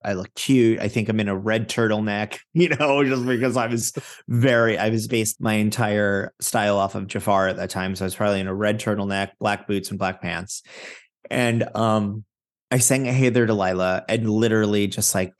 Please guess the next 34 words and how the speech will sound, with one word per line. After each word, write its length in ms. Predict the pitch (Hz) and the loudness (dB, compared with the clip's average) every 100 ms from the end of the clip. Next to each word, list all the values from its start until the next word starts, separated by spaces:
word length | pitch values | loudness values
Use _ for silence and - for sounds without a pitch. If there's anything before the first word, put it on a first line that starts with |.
| - | -2
the 240 | 107 113 | 2 2
full 280 | - 123 104 | 4 2 2
thirty, 600 | - 127 110 107 104 92 107 101 - | 0 2 2 2 0 -2 -8 -8 -2
like, 220 | 110 92 | -2 -2
three 320 | - 117 113 | 0 2 4
minute, 340 | 104 98 98 - | 4 2 -2 -2
thirty 220 | 98 98 | -2 0
second 480 | - 92 101 95 92 | -2 -2 -2 -2 0
version. 440 | 98 95 98 90 - _ _ - | -2 0 -2 -4 -10 _ _ -4
Like, 160 | 117 101 | -2 0
I 140 | 110 107 | -2 0
open 340 | 110 104 104 | 0 2 0
up 200 | 101 98 | 0 0
an 80 | 95 | -4
imaginary 560 | 92 90 - 92 90 | -2 -4 -4 -4 -2
laptop, 760 | 101 123 127 127 131 120 117 117 | 0 0 0 -2 -2 2 0 -2
I'm 260 | 95 90 90 | -6 -6 0
webcamming 960 | 117 127 123 - 135 120 117 113 113 | 2 0 -2 -2 0 2 0 0 0
with 140 | 107 98 - 101 | -2 -4 -8 -4
the 100 | 107 | -2
person 340 | 113 104 107 | 0 -2 -2
I'm 120 | 104 | -4
talking 400 | 110 104 110 107 | -2 -2 -2 -4
to. 140 | 104 98 | -2 0
"Hey 120 | 110 | 0
there, 160 | 107 | 2
Delilah, 380 | 104 101 104 104 | 2 2 4 2
what's 180 | 101 - | 0 -2
it 60 | 101 | -4
like 180 | 104 | -2
in 60 | 104 | -2
New 60 | 98 | -2
York 200 | 101 - | -2 0
City?" 420 | 127 120 110 | 2 2 2